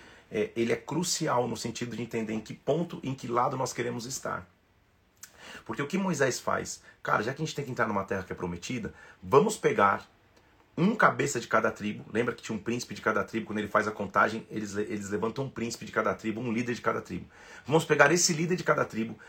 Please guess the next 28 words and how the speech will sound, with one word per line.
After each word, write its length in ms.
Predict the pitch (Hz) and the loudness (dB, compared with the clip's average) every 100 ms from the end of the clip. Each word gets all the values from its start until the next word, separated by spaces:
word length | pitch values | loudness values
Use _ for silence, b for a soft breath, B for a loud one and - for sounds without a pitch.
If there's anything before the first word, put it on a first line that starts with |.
| B | B
vamos 280 | - 160 175 | 0 0 2
mandá-lo 440 | 165 180 156 160 160 | 2 2 2 0 0
espiar 640 | 160 - 151 165 190 214 | -4 -6 -4 2 6 6
a 60 | - | 4
terra 340 | - 131 131 | 2 2 4
antes 400 | 127 104 - - | 2 2 0 -6
pra 200 | - - | 0 0
ver 120 | 139 | 0
como 200 | 156 202 | -2 0
a 40 | 202 | 2
terra 300 | 220 233 - | 2 2 4
é. 240 | - - - _ _ _ _ _ _ _ _ _ _ | 2 0 -14 _ _ _ _ _ _ _ _ _ _
O 20 | |
que 100 | - | -6
que 80 | 156 | 2
a 40 | |
gente 140 | 160 170 | 2 4
vai 100 | 196 | 2
enfrentar 320 | 202 208 196 | 2 2 2
na 80 | 214 | 2
frente? 240 | - 220 | 2 0
Vamos 120 | 117 | 2
fazer 140 | 120 131 | 2 4
um 60 | |
mapeamento 500 | 160 160 170 151 160 | 2 4 2 2 0
estratégico 600 | - - 160 123 120 - 156 | -2 -2 0 2 0 0 -4
de 80 | |
guerra." 400 | 175 220 202 - | 0 2 2 -2